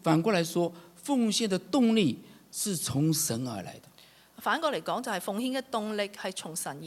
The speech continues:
Speaker 2: 嚟嘅。
Speaker 1: 這個動力好像，嗯，在歷代志上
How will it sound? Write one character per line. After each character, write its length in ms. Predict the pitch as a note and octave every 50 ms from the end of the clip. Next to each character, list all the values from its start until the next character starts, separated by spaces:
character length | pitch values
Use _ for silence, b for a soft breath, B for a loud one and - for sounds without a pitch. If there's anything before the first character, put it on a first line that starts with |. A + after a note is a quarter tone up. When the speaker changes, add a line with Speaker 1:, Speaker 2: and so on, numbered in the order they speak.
| D#3+ D3+
Speaker 2:
嚟 160 | D3 C3+ B2
嘅。 140 | - E3 D3 B B B B B B B -
Speaker 1:
這 160 | - - F3
個 60 | E3
動 240 | D#3+ - G3 F3+ F3
力 160 | E3+ C#3 - B B B B B B
好 160 | - - - D3
像， 400 | - F3+ F3+ F3 D#3+ D3 C3+ - B B B B B B B _ -
嗯， 340 | - B2 A#2+ B2 B2+ B2+ A#2
在 380 | - D#3 D3 C#3 C3+ C3 C3
歷 220 | C3+ E3 G3 G3+ F3+
代 200 | - G3+ F#3 E3+
志 240 | D#3+ - E3+ E3 D3
上 340 | D3 - - G3+ E3 C#3